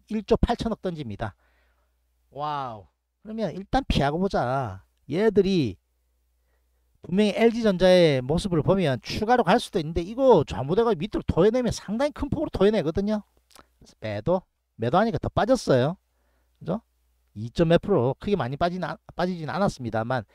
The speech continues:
일 프로 미만에서 던지고 챙겨 놨으니까, 게다가 신용까지, 신용까지 들어가 있는 상황이니까 신용 물량이 있으니까 그냥 던져버립니다. 한 십육 프로 가까이 수익 내고 던졌거든요. 그랬는데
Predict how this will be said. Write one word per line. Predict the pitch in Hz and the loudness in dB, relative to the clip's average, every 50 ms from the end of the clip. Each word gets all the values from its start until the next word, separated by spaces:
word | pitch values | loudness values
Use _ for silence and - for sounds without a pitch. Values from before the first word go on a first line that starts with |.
| _ _ _ _ _ _ _ | _ _ _ _ _ _ _
일 | - 208 208 | -6 -4 2
프로 | - 220 190 | 2 2 2
미만에서 | 135 127 131 143 180 202 226 208 165 170 | 2 0 2 2 4 4 4 4 4 2
던지고 | - 214 220 202 190 143 - | 0 -2 -2 0 -2 -2 -2
챙겨 | - - 226 226 190 156 | -2 -4 -2 0 2 2
놨으니까, | 117 107 123 127 - - 226 175 - - 117 98 - _ _ _ _ _ _ _ _ | 2 2 -2 -2 -4 -6 -8 -8 -6 -6 -6 -6 -8 _ _ _ _ _ _ _ _
게다가 | - 190 208 196 202 185 165 151 127 | 0 0 2 4 2 2 2 0 -2
신용까지, | - - - 175 175 190 226 247 254 254 247 254 262 208 220 160 120 101 - _ _ _ _ _ _ _ _ _ - | -2 -6 -8 -6 -4 -2 -2 -2 -2 -2 -2 -2 -2 -2 -4 -6 -6 -6 -10 _ _ _ _ _ _ _ _ _ -20
신용까지 | - - - - - 170 170 180 196 233 262 - 254 277 240 240 220 | -14 -10 -10 -6 -2 0 2 4 4 4 2 4 2 2 2 0 -2
들어가 | - 175 208 214 190 | 0 2 4 4 4
있는 | 170 185 185 | 4 2 2
상황이니까 | 190 190 190 208 214 208 - - | 0 0 0 0 -2 -2 -4 -6
신용 | - - - 147 156 170 190 220 240 247 | -6 -6 -8 -6 -4 0 0 0 0 0
물량이 | 254 262 277 277 262 196 | 0 0 0 0 0 -2
있으니까 | - - 180 208 226 220 | -4 -6 -8 -8 -2 -2
그냥 | 185 185 220 240 214 135 113 - | -2 0 0 0 0 0 -2 -2
던져버립니다. | - 214 240 339 302 254 180 180 147 - 123 | -4 -2 -2 -2 -2 -2 -2 -2 -2 -2 -2
한 | 117 | -2
십육 | - - 208 208 214 - | -2 -2 2 2 2 4
프로 | - 220 185 | 4 4 4
가까이 | 151 135 - 180 170 143 131 | 4 4 4 4 4 4 2
수익 | - - 196 175 | 0 -2 -4 -2
내고 | 135 127 123 | 0 -2 0
던졌거든요. | - - 254 262 247 - - 120 120 104 113 160 220 - _ _ _ _ _ _ _ _ _ _ _ _ _ _ | 0 0 2 2 2 0 2 -4 -4 -4 -2 -4 -6 -8 _ _ _ _ _ _ _ _ _ _ _ _ _ _
그랬는데 | - 147 151 165 170 135 104 95 - - 131 120 107 | 0 0 2 2 2 0 -4 0 2 2 2 2 0